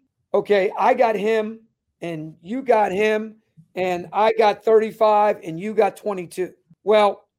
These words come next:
thirty-five might be running the wing. Yeah, but he was always running the, the slot. Yeah, but number five's running the rim and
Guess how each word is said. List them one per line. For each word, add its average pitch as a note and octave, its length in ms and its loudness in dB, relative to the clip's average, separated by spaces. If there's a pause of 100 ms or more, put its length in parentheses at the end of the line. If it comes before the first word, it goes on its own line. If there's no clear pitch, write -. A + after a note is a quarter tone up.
(500)
thirty-five C4+ 680 2
might A3 220 0
be G#3 80 -10
running A3 280 -2
the G3 60 -6
wing. A#3+ 380 -6 (220)
Yeah, C#4 160 0
but A3+ 120 2
he C4+ 120 -2
was A#3+ 140 -6
always C#4+ 360 0
running C4+ 320 -4
the, B3 260 -4 (600)
the A#3 160 -2
slot. D#4+ 540 -4 (260)
Yeah, D4+ 140 6
but C4+ 140 2
number C4+ 220 -4
five's D4+ 440 -2
running B3 320 -4
the A#3+ 60 -6
rim C#4+ 340 -2
and G3 160 -6